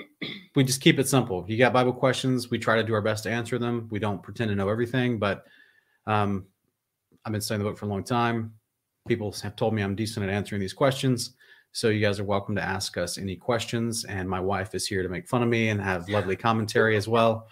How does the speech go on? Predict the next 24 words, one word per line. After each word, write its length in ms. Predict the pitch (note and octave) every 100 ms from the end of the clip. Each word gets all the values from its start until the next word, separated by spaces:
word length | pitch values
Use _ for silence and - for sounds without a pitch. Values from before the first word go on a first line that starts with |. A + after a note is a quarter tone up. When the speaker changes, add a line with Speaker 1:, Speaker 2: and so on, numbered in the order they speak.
| - - - - _
Speaker 2:
So 200 | - B2+
you 220 | A2+ A2+
guys 220 | A2+ G#2+
are, 180 | A2 G2+
um, 300 | F#2 F2 F2 - _ - -
you 140 | A2
guys 160 | G#2+ F#2+
are 60 |
welcome 300 | G2 G2+ G#2+ G#2+
to 80 |
ask 260 | G2 G#2+ -
any 80 | A2+
questions. 360 | A2+ - G2+
Here's 200 | - E3
how 160 | E3+ D#3
it 80 | C#3
works. 440 | D#3 B2+ - - - - - - _ _ _ _ _
Put 160 | - D#3
the 60 | -
caps 340 | E3 D#3 -
lock 260 | D3 B2 B2+
on 100 | B2
your 100 | A#2
keyboard 580 | D3+ D#3 A#2+ A2 B2+